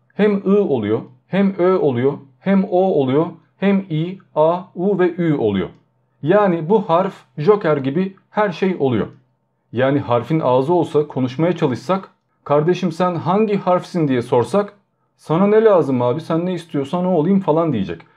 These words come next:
Şimdi böyle bir harfi okuduğunuzda kolaylıkla görmek ve seslendirmek mümkün müdür?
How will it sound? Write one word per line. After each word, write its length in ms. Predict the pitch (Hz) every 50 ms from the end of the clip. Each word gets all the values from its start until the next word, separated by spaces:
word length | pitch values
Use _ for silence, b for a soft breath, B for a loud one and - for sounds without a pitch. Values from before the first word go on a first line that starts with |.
| b b
Şimdi 360 | _ - 165 165 143 131 120
böyle 280 | 143 170 185 185 202 185
bir 100 | 196 196
harfi 720 | - - - - 139 139 135 135 - - 156 110 85 - _ _ _ _ _ _ -
okuduğunuzda 760 | - 131 127 - 160 147 160 156 160 156 147 139 139 165 160 165
kolaylıkla 520 | - 139 131 139 143 147 156 160 165 160
görmek 440 | 147 135 139 139 139 151 151 147 135
ve 100 | 127 117
seslendirmek 680 | - 123 123 123 - 135 131 135 139 139 143 135 -
mümkün 320 | 127 117 117 117 - 170
müdür? 420 | 180 165 127 110 127 - - -